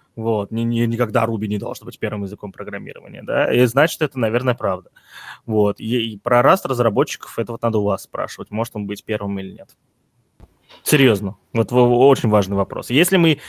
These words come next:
вы ответили на вопрос, э, что изучать в универе, а если мы ответим на вопрос, изучать программирование с помощью языка программирования, Rust подходит?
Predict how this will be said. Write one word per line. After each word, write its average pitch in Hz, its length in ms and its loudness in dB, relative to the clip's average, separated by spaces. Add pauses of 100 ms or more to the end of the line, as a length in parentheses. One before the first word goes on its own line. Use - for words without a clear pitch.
(180)
вы 135 180 4
ответили 190 280 2
на 147 80 2
вопрос, 151 400 0 (100)
э, 120 200 4
что 151 180 0
изучать 143 320 -2
в 127 40 -4
универе, 117 480 -2
а 113 120 2
если 160 160 -2
мы 151 60 2
ответим 139 300 -4
на 127 80 0
вопрос, 131 340 0 (280)
изучать 127 420 2
программирование 123 680 4
с - 120 -10
помощью 170 480 2
языка 117 300 0
программирования, 101 760 -4 (140)
Rust 120 380 0
подходит? 170 480 -4